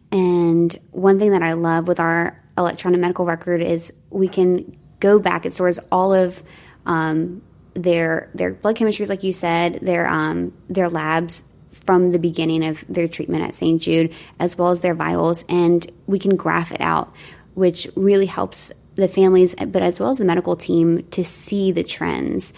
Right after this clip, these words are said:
um, to see their weight trends, to see their heart rate. Um, and one thing that we really often graph is the fever curve,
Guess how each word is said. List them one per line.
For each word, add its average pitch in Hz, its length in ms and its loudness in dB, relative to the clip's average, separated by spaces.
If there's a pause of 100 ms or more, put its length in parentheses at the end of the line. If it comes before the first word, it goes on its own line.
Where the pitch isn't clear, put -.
(440)
um, 170 400 0
to 202 120 -4
see 208 200 0
their 196 160 2
weight 175 240 2
trends, 170 360 -4
to 180 100 -2
see 175 680 2
their 185 160 -2
heart - 300 -6
rate. 92 300 -4 (420)
Um, 160 420 -2 (240)
and 175 400 2
one 175 280 0
thing 175 120 4
that 160 100 2
we 175 140 4
really 170 500 4
often 175 380 0
graph - 340 -2
is 180 320 -2
the - 180 -6
fever 262 300 0
curve, - 420 -4